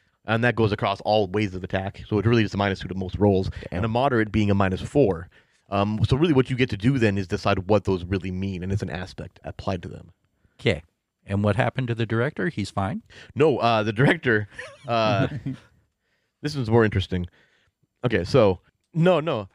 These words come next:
Speaker 1: uh, he's not dead. However, uh, you, he managed to, uh, you knock him down with, like, 'cause, 'cause, let's say the door, 'cause he's further back, one of the doors itself can hit him rather than the cable.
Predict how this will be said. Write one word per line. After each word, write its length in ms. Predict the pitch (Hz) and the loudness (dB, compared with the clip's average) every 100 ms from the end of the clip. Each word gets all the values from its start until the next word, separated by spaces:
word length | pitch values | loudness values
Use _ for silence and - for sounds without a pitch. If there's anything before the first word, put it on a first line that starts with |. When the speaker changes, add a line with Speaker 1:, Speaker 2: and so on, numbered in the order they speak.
| - | 2
Speaker 1:
uh, 180 | 120 120 | 4 4
he's 180 | 139 | 2
not 220 | 156 220 180 | 4 2 2
dead. 300 | 175 92 - - | 0 0 -6 -12
However, 480 | - 156 220 117 101 - - | 0 2 2 0 -8 -8 -8
uh, 280 | - 113 104 113 | 0 0 0 -4
you, 180 | 143 147 | -4 -2
he 120 | 139 | 2
managed 380 | 160 160 139 - | 2 2 -2 0
to, 200 | 143 117 | 4 6
uh, 260 | 101 92 - _ _ _ | 4 2 -6 _ _ _
you 120 | 139 | -6
knock 280 | 127 147 156 | 0 2 2
him 200 | - 110 | 2 0
down 400 | 95 120 151 123 | 2 4 4 4
with, 220 | 98 101 - | 2 -2 -4
like, 100 | 95 | -4
'cause, 180 | 104 | -4
'cause, 140 | 92 120 | -4 -2
let's 220 | 117 131 | 0 0
say 80 | 143 | 2
the 100 | 113 | 0
door, 280 | 110 131 117 | 2 2 0
'cause 100 | 107 | -2
he's 120 | - | -6
further 180 | 113 101 | -4 -2
back, 340 | 147 147 101 - - - | 0 0 -2 -10 -16 -8
one 140 | 131 | -4
of 60 | 117 | -2
the 60 | |
doors 300 | 104 127 120 | 2 4 4
itself 380 | 95 - 117 113 | 0 -2 0 -2
can 140 | 104 | -6
hit 220 | 92 110 101 | -10 -12 -8
him 120 | 95 | 0
rather 260 | 117 117 | 2 2
than 160 | 107 107 | 2 0
the 80 | 101 | 0
cable. 480 | - 117 92 76 | 0 2 2 -2